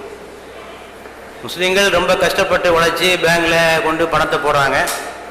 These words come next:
போட்டா அதுலேருந்து ஏதாவது வட்டியை பெறுறதானே நியாயம். அந்த வட்டியை வாங்க வேண்டாம்னு பல முஸ்லிம்கள் வாங்காமலே விட்டுறாங்க. உங்களுக்கு தெரியும், பேங்க், வங்கி அதிகாரிகள்கிட்ட போய் கேட்டு சொன்னீங்கன்னா, "யோ, வட்டியே வேணாம், நீயே வச்சுக்கேன்றான் முஸ்லிம்."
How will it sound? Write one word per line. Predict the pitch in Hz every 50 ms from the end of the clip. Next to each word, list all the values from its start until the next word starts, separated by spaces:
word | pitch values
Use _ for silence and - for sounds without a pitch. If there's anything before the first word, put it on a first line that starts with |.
| - - - - - - - - - - - - - - - - - - - - - - -
போட்டா | - 165 175 170 185 196 196
அதுலேருந்து | 190 190 185 196 196 208 202
ஏதாவது | 196 190 202 208 202
வட்டியை | 180 175 - - 208 202 -
பெறுறதானே | 185 185 185 190 185 185 190 196 190
நியாயம். | 170 165 170 175 175 170 170 185 196 180 - - - - - - - - - - - - - - - - - - - - - - - - - -
அந்த | - 147 185 190
வட்டியை | 185 180 185 190 220 214
வாங்க | 196 185 190 214 214 214
வேண்டாம்னு | 214 208 202 202 208 214 202
பல | 190 185 190
முஸ்லிம்கள் | 185 185 180 185 190 196 190 190
வாங்காமலே | 185 175 175 180 185 190 190 190 190 196
விட்டுறாங்க. | 190 175 190 196 185 175 165 151 - - 110 - - - - - - - -
உங்களுக்கு | 123 143 151 143
தெரியும், | 156 160 170 156 139
பேங்க், | 143 147 165 165
வங்கி | 131 143 156 175 175 185
அதிகாரிகள்கிட்ட | 175 165 175 180 175 180 175 170 170 165 165 160
போய் | 170 165
கேட்டு | - 160 160 -
சொன்னீங்கன்னா, | 143 147 151 151 151 165 180 160 - - - - - -
"யோ, | -
வட்டியே | 180 180 170 165 - 185 196 196
வேணாம், | 180 180 185 185 180
நீயே | 175 175 185 190
வச்சுக்கேன்றான் | 190 180 185 180 180 175 175 170 165 156 156 147 139
முஸ்லிம்." | 143 135 151 156 143